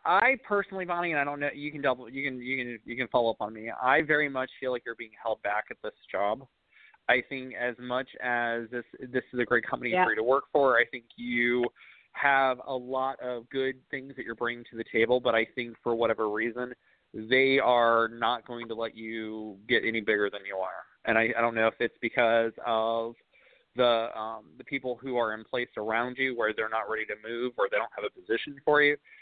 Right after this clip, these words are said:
Speaker 1: But I, I really wanna tell you, I would look at revamping your resume and put it out there and see if there's anybody out there who would would find more value to what you do. Um, and I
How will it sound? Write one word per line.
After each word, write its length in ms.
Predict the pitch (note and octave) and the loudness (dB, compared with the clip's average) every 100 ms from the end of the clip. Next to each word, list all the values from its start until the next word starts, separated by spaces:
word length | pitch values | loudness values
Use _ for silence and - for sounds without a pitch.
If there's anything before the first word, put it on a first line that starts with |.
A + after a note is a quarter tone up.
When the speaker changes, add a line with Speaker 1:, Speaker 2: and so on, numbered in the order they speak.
| _ _ - | _ _ 2
Speaker 1:
But 240 | B2+ B2 - | 4 4 2
I, 300 | B2+ B2+ B2+ C3 - - - | 2 2 0 -4 -16 -20 -6
I 80 | C3 | -4
really 320 | B2 C#3 D#3 | -2 0 0
wanna 240 | C#3 C3+ B2+ | -2 -6 -6
tell 180 | B2+ | -4
you, 100 | A#2+ | -2
I 140 | G#2 A#2 | 0 0
would 140 | A#2+ | -2
look 240 | A#2+ A#2+ - - | -6 -6 -8 -10
at 260 | A2+ A2+ A2+ - | -6 -4 -6 -2
revamping 500 | A#2 A2+ A#2 A#2 A#2+ | 0 4 2 2 -4
your 120 | A2 | 0
resume 480 | G#2+ G#2+ A2+ A2+ A2 - _ _ _ | 4 4 4 2 2 -2 _ _ _
and 140 | C#3 C#3 | 0 2
put 140 | A#3+ | 2
it 80 | A#3+ | 4
out 220 | F3 E3 | 2 2
there 120 | C#3 | -4
and 80 | A#2+ - | -6 -8
see 100 | D3+ | -8
if 80 | D#3 | -6
there's 180 | D3+ C3 | -4 -4
anybody 360 | C3 C3 B2+ A#2 | -6 -4 -2 0
out 140 | A2 - | -2 -2
there 200 | A2 A2+ | -4 -4
who 260 | B2 A2+ A2 | -4 -8 -6
would 160 | A2 G#2+ _ _ - | -8 -10 _ _ -6
would 160 | A#2 - - | -6 -6 -4
find 260 | A2+ A2+ | -2 -2
more 200 | A2+ G#2 G2+ | -2 -2 0
value 360 | F#2+ G#2+ A2 | -2 0 0
to 60 | G2+ | 0
what 180 | G#2 - | -2 -6
you 100 | - | 0
do. 1300 | F#2+ G#2+ C#3+ _ _ _ _ - - - - - | 4 4 2 _ _ _ _ -20 -18 -18 -6 2
Um, 320 | A#2 G#2+ G#2+ A2 | 4 4 2 -2
and 520 | B2+ A#2 A#2 A2 A2 - | 0 2 0 -2 -6 -10
I 260 | - A#2 | -2 0